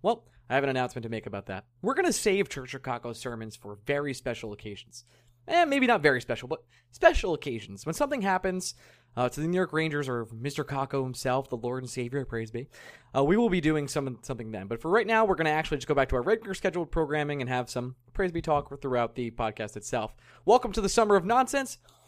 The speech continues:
The podcast is supported by our Patreon subscribers, as always. If you wanna go become a Patreon subscriber today, we've redone all of our bonuses. We have a lot more to offer now. Um, you can check it out at patreon dot com slash butcher's breakaway. We go over all the new bonuses and all the new changes that have happened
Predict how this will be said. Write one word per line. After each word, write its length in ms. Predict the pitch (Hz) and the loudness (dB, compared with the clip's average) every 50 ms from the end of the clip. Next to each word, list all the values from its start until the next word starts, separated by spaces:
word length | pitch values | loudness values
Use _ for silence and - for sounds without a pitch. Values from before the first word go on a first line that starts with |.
| - - - | -20 -10 -8
The 80 | - | 4
podcast 500 | - - 262 277 269 - 247 196 170 - | 8 10 10 10 8 6 6 6 4 2
is 80 | 165 151 | 0 -6
supported 440 | - - - - - 254 262 226 160 | -6 6 8 8 8 8 6 4 4
by 260 | - 214 233 226 165 | 6 6 6 6 4
our 180 | - 175 214 226 | 4 2 2 2
Patreon 420 | - 196 214 240 - 240 226 208 | 4 4 4 4 4 2 0 0
subscribers, 600 | - 226 - - - 202 214 220 208 196 180 - - | 0 -4 -4 -2 0 0 6 8 8 6 6 4 0
as 300 | - 190 208 220 226 202 | 2 6 6 6 6 6
always. 420 | 202 180 208 233 220 175 131 110 117 | 6 6 6 6 6 4 2 0 -4
If 120 | 127 - | -8 -6
you 100 | 160 180 | -4 -2
wanna 160 | 180 185 180 | 0 0 -2
go 180 | 170 156 175 170 | -2 -2 -2 -4
become 260 | 160 - 139 180 170 | -4 -6 -8 -8 -6
a 60 | 160 | -4
Patreon 280 | - 165 160 - 170 160 | -4 -4 -4 -4 -6 -8
subscriber 400 | - 156 - - 170 170 165 175 | -8 -8 -4 0 0 0 0 0
today, 180 | - 196 208 | 2 4 4
we've 220 | 208 185 214 214 160 | 4 4 2 -2 -4
redone 680 | 135 139 151 175 208 294 370 370 294 180 151 107 95 - _ _ _ _ - - - _ - | -8 -12 -12 -6 -2 0 0 2 2 2 0 0 -2 -8 _ _ _ _ -20 -20 -20 _ -2
all 280 | - - 277 294 247 214 | 6 10 12 12 12 12
of 100 | 170 170 | 12 10
our 80 | 156 | 8
bonuses. 460 | - 156 156 160 156 143 - 156 135 | 8 8 6 6 4 0 -2 -6 -4
We 80 | 131 143 | 0 0
have 80 | 139 131 | 0 0
a 60 | 139 | 2
lot 240 | 147 175 196 196 180 | 2 2 2 2 2
more 140 | 180 170 | 0 2
to 80 | 156 147 | 2 4
offer 320 | 135 135 135 135 - 139 | 6 6 6 4 4 0
now. 300 | 135 131 127 127 127 123 - - _ _ _ _ - | 0 2 2 2 2 0 -4 -10 _ _ _ _ 0
Um, 260 | 127 127 123 123 123 | 0 0 0 0 -4
you 80 | 151 151 | -8 -8
can 120 | - - | -8 -2
check 200 | - 175 156 - | 0 0 0 2
it 60 | 143 | 4
out 180 | 139 139 135 135 | 6 6 6 6
at 220 | 127 120 - - | 4 2 0 -4
patreon 360 | - 185 180 - 175 175 170 | -6 -6 -4 -2 -2 -2 0
dot 200 | 156 151 143 135 | 2 2 2 2
com 180 | - 175 160 160 | 0 -2 -2 -2
slash 220 | 151 - 123 - | -2 -2 -4 -4
butcher's 280 | - - 127 - 131 - | -4 -6 -8 -8 -6 -2
breakaway. 360 | - 202 220 214 220 220 214 | 0 0 2 4 6 6 6
We 100 | 185 160 | 4 4
go 200 | 147 131 175 190 | 4 4 8 8
over 200 | 202 185 160 165 | 8 8 6 4
all 460 | - - 156 165 180 208 220 220 220 | 0 0 2 4 6 6 6 6 4
the 80 | 185 196 | 4 2
new 100 | 190 190 | 2 2
bonuses 540 | 156 165 156 160 160 156 - 165 160 151 139 | 2 2 2 2 0 -2 -2 -2 -2 -2 0
and 60 | 139 | 0
all 140 | 135 139 147 | 0 0 0
the 100 | 139 147 | 0 0
new 100 | 147 143 | -2 -4
changes 400 | - - 143 139 135 123 131 123 | -4 -4 -4 -4 -4 -4 -6 -4
that 120 | 123 123 | -4 -4
have 80 | 120 - | -4 -2
happened 400 | 139 131 127 123 - 123 120 | 0 0 0 0 -2 -4 -6